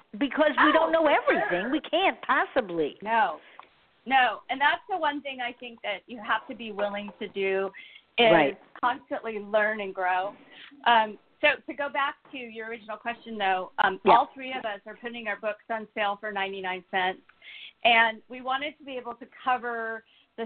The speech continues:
Speaker 2: three main areas to help
Speaker 1: Yeah.
Speaker 2: writers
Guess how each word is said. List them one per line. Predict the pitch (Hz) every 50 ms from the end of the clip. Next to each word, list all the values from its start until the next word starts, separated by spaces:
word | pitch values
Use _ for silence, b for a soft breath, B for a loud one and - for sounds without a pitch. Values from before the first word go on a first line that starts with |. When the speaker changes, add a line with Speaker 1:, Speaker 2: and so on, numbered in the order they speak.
| 226 -
Speaker 2:
three | 277 302 311 311 311
main | 262 247 220 214 208 220 220 220 220 220 -
areas | - 214 214 202 202 208 202 190 185 180 175 170 - - _ _ _ _ _ -
to | 233 220
help | 220 226 220 214 208 202
Speaker 1:
Yeah. | - - - - - _ - - -
Speaker 2:
writers | 202 220 214 202 202 190 185 180 175 175 175 175